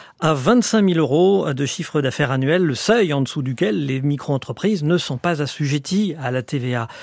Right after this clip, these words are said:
Vingt-cinq mille euros contre trente-sept mille cinq cents aujourd'hui pour les prestations de services, par exemple. Des centaines de milliers d'auto-entrepreneurs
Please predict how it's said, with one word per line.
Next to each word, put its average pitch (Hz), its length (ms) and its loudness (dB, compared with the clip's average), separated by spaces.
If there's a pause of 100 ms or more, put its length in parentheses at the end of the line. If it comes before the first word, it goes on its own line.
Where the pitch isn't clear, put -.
(320)
Vingt-cinq 135 340 0
mille 123 160 0
euros 131 220 2
contre 120 480 -4
trente-sept 127 420 -6
mille 123 160 -2
cinq - 160 -10
cents 175 180 2
aujourd'hui 147 460 2
pour 147 160 -2
les 127 80 0
prestations - 420 -4
de 139 60 0
services, 156 380 2
par 127 140 0
exemple. 117 500 -4
Des 143 180 0
centaines 160 400 -2
de 156 80 -2
milliers 156 360 0
d'auto-entrepreneurs 143 960 -2